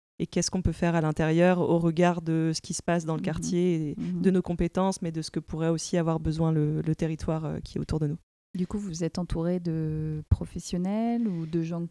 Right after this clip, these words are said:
Speaker 2: avec qui vous aviez vraiment envie de travailler ?
Speaker 1: Ouais.
Speaker 2: Euh, comment, euh, voilà, qui, qui ont choisi
Speaker 1: Mm.
Speaker 2: et,
Speaker 1: Alors, tout
Speaker 2: et
Speaker 1: s'est fait
Speaker 2: comment ?
Speaker 1: beaucoup sur la rencontre,
Speaker 2: Ouais.
Speaker 1: comme, euh, toujours. Euh, mais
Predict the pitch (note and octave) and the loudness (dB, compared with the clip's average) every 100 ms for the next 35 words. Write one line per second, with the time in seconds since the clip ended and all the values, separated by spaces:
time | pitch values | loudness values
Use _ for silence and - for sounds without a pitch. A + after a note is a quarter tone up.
0 | - E3+ D#3+ - F3 F3+ E3+ E3 D#3+ E3 | -6 -4 -4 -8 -10 -8 -6 -6 -4 -4
1 | E3+ F3 F3 E3+ F3+ - E3+ E3+ E3+ F3+ | -2 0 -2 -4 -10 -8 -4 -2 -2 -2
2 | F#3 - - G3+ G3 G3+ - - E3+ E3 | -4 -6 2 6 6 4 -6 -2 0 0
3 | - F3+ F#3 F#3+ F#3+ F3 E3 D#3+ D#3 D3+ | 2 4 4 4 2 2 2 2 2 0
4 | D#3 D3+ D3+ D#3 F3 E3 - - - - | 0 -2 -4 -4 -6 -8 -10 -14 -16 -10
5 | - A3 F#3+ - F3+ F3 F3+ G3+ A3 A3 | -2 0 0 0 0 0 -2 -4 2 6
6 | A3 E3 D3+ D#3 D#3 E3 E3 D#3+ _ - | 6 6 0 -4 -6 -8 -8 -12 _ 0
7 | G3 F3 - F3 F#3 - F3+ F#3+ - A3+ | 2 2 -2 2 4 4 0 -4 -4 -4
8 | - F#3+ F3 D#3 D#3+ - D4+ - - F#3 | -2 0 0 0 -2 2 0 0 -6 -4
9 | E3+ B3+ - F3 E3 E3 - - E3+ B3 | -4 -6 -8 -4 -4 -4 -8 -6 -2 0
10 | D4 - _ - - - _ _ F3+ F3 | -2 -8 _ -20 -20 -20 _ _ 0 2
11 | F3 F3 | 2 0